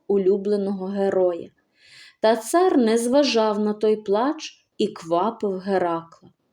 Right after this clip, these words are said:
А Зевсів син спокійно вислухав примхливу царську волю і, як завжди, відразу зібрався в далеку дорогу.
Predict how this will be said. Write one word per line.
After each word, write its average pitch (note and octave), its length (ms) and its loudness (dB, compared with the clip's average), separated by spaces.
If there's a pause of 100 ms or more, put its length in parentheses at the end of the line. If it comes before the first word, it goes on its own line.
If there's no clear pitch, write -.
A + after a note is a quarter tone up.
(580)
А G#3 140 2
Зевсів A3+ 580 0
син F#4 480 0
спокійно C4 800 2
вислухав G3 880 0
примхливу A3+ 640 0
царську - 680 -8
волю C#4 460 2 (560)
і, D#4 80 4
як B3 360 6
завжди, F3+ 600 2
відразу C4+ 640 2
зібрався B3 800 0
в G3+ 40 -14
далеку F3 680 -2
дорогу. E3 540 -4